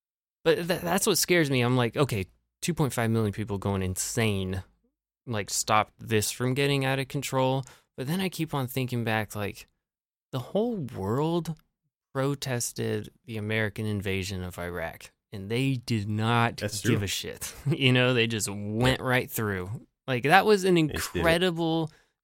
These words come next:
Speaker 1: probably the largest protest that ever happened in the history of the world. <laughs> You know, like,
Speaker 2: Mm-hmm.
Speaker 1: so many cities, and they're just like, "Oh, yeah, um, uh, we don't care, though." <laughs> You know, and they just,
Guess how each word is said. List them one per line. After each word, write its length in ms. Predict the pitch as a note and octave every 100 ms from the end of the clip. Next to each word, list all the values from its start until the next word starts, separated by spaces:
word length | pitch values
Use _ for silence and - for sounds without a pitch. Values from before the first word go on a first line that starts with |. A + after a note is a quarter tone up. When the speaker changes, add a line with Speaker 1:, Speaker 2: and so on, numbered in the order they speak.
| _
Speaker 1:
probably 240 | F#3 B3+ C#3+
the 120 | A#2
largest 440 | A#2 B2 B2 A#2+
protest 500 | - B2+ B2+ B2+ -
that 120 | A#2+
ever 280 | A2+ B2+ B2+
happened 500 | A#2+ C#3+ - C3+ A#2+
in 420 | B2+ B2 A#2+ A#2+
the 60 | A2+
history 500 | B2 - - C3 C3
of 80 | C3
the 60 |
world. 400 | C3 F#3 D3+ - -
<laughs> 100 | -
You 180 | D#3+ B2+
know, 260 | A#2+ B2+ D3+
like, 280 | C3 B2 - _ -
Speaker 2:
Mm-hmm. 280 | G2 F#2
Speaker 1:
so 260 | F#2 - F#3+
many 260 | F#3 F3 E3
cities, 460 | - E3+ D3+ B2
and 320 | B2+ C3 A#2+
they're 160 | B2+ C3+
just 240 | C3 B2
like, 180 | - B2 - _ _ -
"Oh, 80 | E3
yeah, 220 | E3 D#3
um, 680 | - G2 C#3 C3+ B2+ A2 - _ _ _ _ D3+
uh, 80 |
we 140 | B2+ D#3+
don't 220 | E3+ -
care, 440 | - D3 C#3+ C3
though." 500 | A#2 G2+ F2+ E2 - -
<laughs> 60 | _ _ -
You 160 | C#3 B2
know, 240 | B2+ C3
and 200 | G#2 C3
they 120 | B2
just, 180 | B2+ B2+